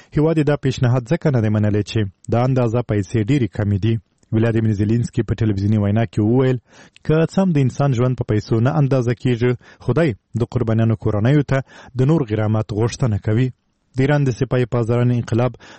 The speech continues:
د هوایي مدافع ځواکونو د اوکراین د الوتکې په نسکورولو سره یو سل شپږ اویا تنه سورلۍ ووژله. ایران ویلي چې دغه الوتکه په تېروتنې ویشتل سوې او د جنوري په نیمایي کې ویلي و چې د الوتکې د معلوماتو خوندي کولو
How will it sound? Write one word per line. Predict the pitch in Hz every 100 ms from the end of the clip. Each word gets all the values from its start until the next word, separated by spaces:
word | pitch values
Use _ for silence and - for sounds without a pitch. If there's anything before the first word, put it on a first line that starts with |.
| -
د | 135 127
هوایي | 120 139 135
مدافع | 117 110 131 107
ځواکونو | 113 107 175 117 - -
د | 110
اوکراین | 110 101 120 120
د | 110
الوتکې | 104 107 123 120 -
په | 107
نسکورولو | 101 - 101 113 147 -
سره | 131 127 - - -
یو | 127
سل | 127 127
شپږ | 123 - 165 135
اویا | 110 -
تنه | 110 113 -
سورلۍ | 113 104 110
ووژله. | 104 123 104 104 113 117 _ _ _
ایران | 120 127 123
ویلي | 113 127
چې | 123 117
دغه | 117 113
الوتکه | 107 107 135 - 127
په | 120
تېروتنې | 120 113 113 165 160
ویشتل | 139 139 131
سوې | 143 131 131 - - - 147
او | 151
د | 143
جنوري | 127 120 120
په | 139 123 117
نیمایي | 117 127
کې | 156 - 147
ویلي | 143 139
و | 135
چې | - - 131
د | 120
الوتکې | 107 104 - 143 156
د | 143
معلوماتو | 135 123 127 131 131
خوندي | - 120 113
کولو | - 120 165 135